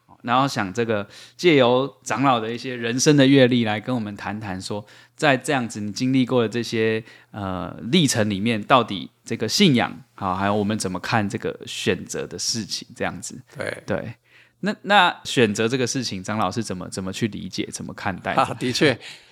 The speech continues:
Speaker 2: 呃，人生的历程哈，
Speaker 1: 是。
Speaker 2: 其实就是由很多的选择
Speaker 1: 是。
Speaker 2: 来，来组成的。
Speaker 1: 对。
Speaker 2: 那我们每天都要做很多的决定。有一个文章说哈，有百分之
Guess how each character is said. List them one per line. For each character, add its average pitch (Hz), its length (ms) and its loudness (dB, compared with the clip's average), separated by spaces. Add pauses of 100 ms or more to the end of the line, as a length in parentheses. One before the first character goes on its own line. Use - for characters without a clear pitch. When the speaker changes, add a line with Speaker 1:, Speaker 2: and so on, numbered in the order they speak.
(140)
Speaker 2:
呃， 120 300 2
人 123 200 6
生 165 160 2
的 151 120 4
历 160 200 2
程 92 300 -4
哈， 95 320 0
Speaker 1:
是。 95 80 -10
Speaker 2:
其 104 200 -4
实 85 340 -6
就 117 140 -2
是 104 200 -2
由 90 180 -4
很 87 280 -4
多 95 200 0
的 90 260 0
选 76 300 -2
择 85 500 -4
Speaker 1:
是。 98 200 -8
Speaker 2:
来， 90 340 0
来 92 160 2
组 76 240 -4
成 71 300 -6
的。 80 240 -10
Speaker 1:
对。 90 180 -8 (360)
Speaker 2:
那 101 120 2
我 104 60 4
们 101 80 2
每 92 180 2
天 110 320 2
都 110 80 2
要 110 100 6
做 110 200 2
很 90 120 -2
多 90 140 -2
的 90 100 -4
决 - 280 -6
定。 85 240 -6 (160)
有 104 180 2
一 107 60 0
个 107 160 2
文 101 200 2
章 113 240 4
说 107 280 2
哈， 95 200 2
有 104 140 -2 (140)
百 98 180 4
分 127 180 -2
之 120 320 -2